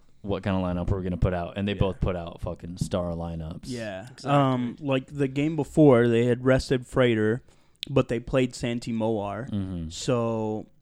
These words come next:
Speaker 2: I was like, "Okay, well, they're only gonna play one of 'em for the game." And then Santi Moar ended up getting a red card pretty early into the
Speaker 1: It
Speaker 2: second
Speaker 1: was
Speaker 2: half.
Speaker 1: seventy-second.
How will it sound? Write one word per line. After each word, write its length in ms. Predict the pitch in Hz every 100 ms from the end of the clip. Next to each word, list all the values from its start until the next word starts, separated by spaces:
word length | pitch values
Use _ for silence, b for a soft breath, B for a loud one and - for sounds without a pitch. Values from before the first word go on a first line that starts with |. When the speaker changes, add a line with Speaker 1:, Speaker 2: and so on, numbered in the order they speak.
| -
Speaker 2:
I 80 | 123
was 160 | 117 123
like, 180 | 110 113
"Okay, 340 | 127 127 101
well, 200 | 113 117
they're 200 | 117 117
only 200 | 117 117
gonna 160 | 117 110
play 240 | - 110
one 220 | 110 120
of 120 | 127 123
'em 140 | 117
for 120 | -
the 80 | 117
game." 340 | 117 113 107 110
And 160 | 131
then 140 | 131 120
Santi 380 | - 123 123 127
Moar 360 | 120 117 113
ended 260 | 110 117 117
up 160 | 113 131
getting 220 | 120 113
a 60 |
red 260 | 107 113 113
card 320 | - 107 107
pretty 240 | - 113 110
early 300 | 110 107 107
into 220 | 107 117
the 80 | 107
Speaker 1:
It 60 |
Speaker 2:
second 220 | - 107
Speaker 1:
was 120 | 98 110
Speaker 2:
half. 100 | 120
Speaker 1:
seventy-second. 840 | 110 98 92 - 95 92 98 98